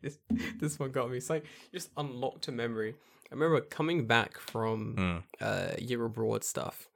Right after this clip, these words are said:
Speaker 2: Mm-hmm.
Speaker 1: And I'm talking to, like, these young first year kids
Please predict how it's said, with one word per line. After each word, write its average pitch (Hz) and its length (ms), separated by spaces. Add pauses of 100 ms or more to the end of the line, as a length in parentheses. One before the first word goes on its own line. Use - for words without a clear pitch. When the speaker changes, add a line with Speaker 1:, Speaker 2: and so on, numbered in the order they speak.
(120)
Speaker 2:
Mm-hmm. 95 140 (220)
Speaker 1:
And 117 100
I'm 113 60
talking 147 420
to, 120 460
like, 113 100
these 123 200
young 131 440
first - 500
year 110 240
kids 113 640